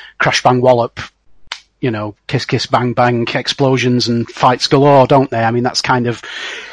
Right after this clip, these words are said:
you know, what you, when you go to see a cinema on the big screen, especially a, a, a superhero comic book film, you don't go expecting a, a cerebral, uh,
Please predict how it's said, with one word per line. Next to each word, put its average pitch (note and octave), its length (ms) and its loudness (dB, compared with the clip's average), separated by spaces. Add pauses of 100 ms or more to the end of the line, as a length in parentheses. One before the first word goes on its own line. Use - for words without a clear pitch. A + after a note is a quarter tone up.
(340)
you D#3 120 2
know, B2 120 2
what C3 220 -2
you, D3 200 -4
when F3+ 120 4
you D#3+ 80 6
go D3+ 180 4
to C#3+ 160 -2
see C#3+ 240 2
a C3+ 60 2
cinema B2+ 320 0
on A#2 80 -4
the A2+ 80 -6
big A#2 240 -8
screen, A#2 380 -4
especially - 420 -4
a, G2+ 160 -14
a, G#2 460 -8 (240)
a - 60 -14
superhero G#2+ 720 -6
comic A#2+ 280 -4
book G#2+ 160 -20
film, G#2+ 240 -12
you A2 100 -8
don't G#2+ 320 -6
go A2 200 -2
expecting - 580 -6
a, G#2 160 -10 (400)
a - 60 -4
cerebral, A#2+ 1000 -2 (800)
uh, A#2 240 0